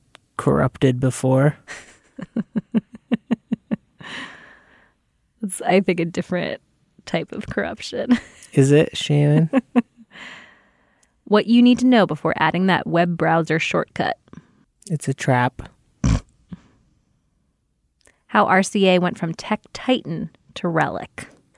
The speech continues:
Speaker 1: Highly invested in V H Ss. <laughs>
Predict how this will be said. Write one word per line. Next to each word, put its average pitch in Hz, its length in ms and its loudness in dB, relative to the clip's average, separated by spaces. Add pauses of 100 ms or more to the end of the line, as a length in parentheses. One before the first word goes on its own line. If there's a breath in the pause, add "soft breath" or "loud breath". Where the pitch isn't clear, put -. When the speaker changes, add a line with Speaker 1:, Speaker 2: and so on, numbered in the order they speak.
(160)
Speaker 1:
Highly 160 500 4
invested 131 680 2
in 120 440 0
V 120 280 0
H 117 180 -4
Ss. - 680 -8 (1200 loud breath)
<laughs> 277 80 4